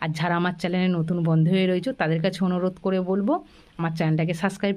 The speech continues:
করে দিও, আর পাশে থাকা বেল বাটনটা on করে রেখো। নতুন নতুন ভিডিও ছাড়ার সঙ্গে সঙ্গে সবার আগে তোমাদের কাছে পৌঁছাবে। যেসব বন্ধুরা রোজ রোজ আমার ভিডিও দেখো, তাদের কাছে অনুরোধ করে বলবো, আমার চ্যানেলটাকে সাবস্ক্রাইব করে দিও। বন্ধু বান্ধব সবার সাথে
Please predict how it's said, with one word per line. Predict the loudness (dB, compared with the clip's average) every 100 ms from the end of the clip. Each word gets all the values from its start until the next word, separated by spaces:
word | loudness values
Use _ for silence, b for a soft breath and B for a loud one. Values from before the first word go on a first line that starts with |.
| -2
করে | -2 0
দিও, | 0 0
আর | 0 -2
পাশে | -4 -2
থাকা | -2 -2 0
বেল | 0
বাটনটা | 0 0 0 0
on | 0
করে | 0 0
রেখো। | -2 -2 -4
নতুন | -2 -4
নতুন | -2 -2 -2
ভিডিও | 0 -2
ছাড়ার | -2 -4 -4
সঙ্গে | -6 -2
সঙ্গে | -2 -2 -2
সবার | 0 0 0
আগে | -2 -4
তোমাদের | -4 -2 -2 -4
কাছে | -6 -6
পৌঁছাবে। | -6 -6 -8 -10 B B B B B
যেসব | -2 0 0 0
বন্ধুরা | 2 2 2 2
রোজ | 2 2
রোজ | 2 2
আমার | 2 0
ভিডিও | 0 0 0
দেখো, | -2 -2
তাদের | 0 0 0
কাছে | 0 0
অনুরোধ | 0 -4 -4
করে | -6 -4
বলবো, | -2 -2 -2
আমার | -2
চ্যানেলটাকে | -2 0 -2 -2
সাবস্ক্রাইব | -6 -4 -4 -4 -4
করে | -4 0
দিও। | 0 -2 B B B -4 0
বন্ধু | 0 0 0
বান্ধব | 0 -2 -2
সবার | -2 0
সাথে | -2